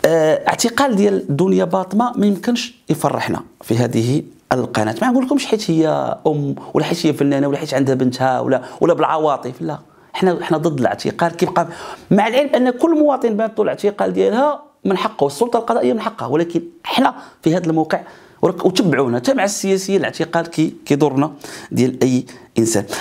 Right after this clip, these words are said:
أنا غادي نتناول دنيا باطمة في أربعة النقاط مهمين، ومشي المنتخب الوطني مهم جدا المغاربة، جدا، جدا، جدا. نبداو بمبدأ المساواة. خلي حنا مقلقين، ولكن مزيان المغاربة يكونوا متساويين أمام القانون.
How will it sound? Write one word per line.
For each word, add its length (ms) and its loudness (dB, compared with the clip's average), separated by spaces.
أنا 80 4
غادي 220 0
نتناول 500 2
دنيا 280 2
باطمة 300 -2
في 80 -4
أربعة 280 0
النقاط 400 -2
مهمين، 360 2
ومشي 220 0
المنتخب 500 -2
الوطني 340 -6
مهم 300 4
جدا 540 0
المغاربة، 400 -2
جدا، 320 0
جدا، 400 0
جدا. 280 -2
نبداو 220 4
بمبدأ 320 2
المساواة. 560 2
خلي 300 2
حنا 280 2
مقلقين، 520 0
ولكن 340 2
مزيان 320 4
المغاربة 340 0
يكونوا 260 0
متساويين 500 -2
أمام 120 0
القانون. 340 -4